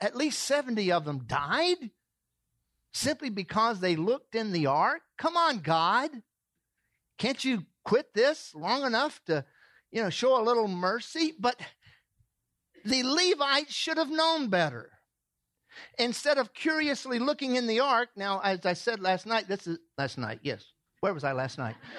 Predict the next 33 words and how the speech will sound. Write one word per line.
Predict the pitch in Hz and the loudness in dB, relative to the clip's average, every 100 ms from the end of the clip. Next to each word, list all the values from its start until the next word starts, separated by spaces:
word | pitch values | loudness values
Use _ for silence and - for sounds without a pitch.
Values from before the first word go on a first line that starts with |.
| - - - | -12 -8 -8
<laughs> | - - - - 170 | -8 -12 -12 -6 0
As | 190 | 2
I | 196 | 2
told | 294 330 | 2 2
my | 277 | 4
wife | 254 320 | 4 2
last | 240 185 185 | 0 -2 0
night, | 175 - - | -4 -4 -2
anyway, | 233 202 147 _ _ - - - - - - - - - | 2 2 0 _ _ -20 -20 -18 -16 -16 -18 -20 -14 -2
as | 202 208 | 0 2
I | 202 | 0
said | 302 349 | 2 2
last | 285 202 185 175 | 2 0 0 0
week, | 175 175 175 | 0 0 0
this | 180 156 160 240 - | -4 -2 0 -2 0
is | 170 156 | 0 0
a | 147 | 2
model | 147 151 165 233 254 | 2 4 2 0 -4
in | 156 139 | -2 0
Israel, | 165 143 170 170 165 | 0 0 0 0 0
and | 147 | 0
they | 156 160 | 0 0
can | 127 | -2
actually | 160 165 143 | -2 -4 -8
slide | 127 - - 175 165 147 147 | -10 -10 -4 0 2 0 -2
it | 127 _ _ - | -8 _ _ -2
back | 135 131 - - - - | 0 0 -4 -20 -18 -6
on | 135 | -4
the | 120 | -4
top | - 147 135 - | -2 -2 -2 -6
there. | 107 87 104 | -18 -16 -12
The | 104 113 _ - | -12 -12 _ -8
or-, | 135 | -6